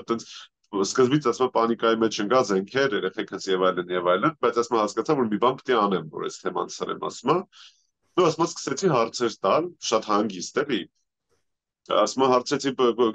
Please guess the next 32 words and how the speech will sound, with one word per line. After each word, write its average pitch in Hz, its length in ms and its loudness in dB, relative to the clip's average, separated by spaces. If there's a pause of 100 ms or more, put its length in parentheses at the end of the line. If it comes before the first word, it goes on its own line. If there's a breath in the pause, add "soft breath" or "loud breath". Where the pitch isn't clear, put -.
երեխեք 123 500 2
ունես", 131 320 0
ասել 104 240 -6
է 104 80 4
այդ 104 160 -2 (160)
տերորիստներից 101 640 2
մեկը, 113 200 2 (100)
"Բա, 101 180 4
հա, 117 160 2 (240)
քեզ 117 320 2
ինչ 104 140 -6 (100)
բան, 95 260 0
սենց 92 300 -8
ագրեսիվ 98 400 -4
սկսել 98 300 -4
է - 100 0
պատասխանել", 101 640 -2 (460 soft breath)
բա 117 140 2
ասել 131 160 -2
է, 127 100 0
"Չես, 131 140 2 (160)
չես 123 260 -2
մտածում, 95 440 0
որ 101 200 2
երեխեքդ, 101 640 -2 (280)
բան, 95 200 2 (100)
կ-, 98 120 2 (280)
անտեր 104 320 0
կմնան, 95 460 0
էլի, 110 180 2
քեզ 104 240 -2
կս-, - 200 -8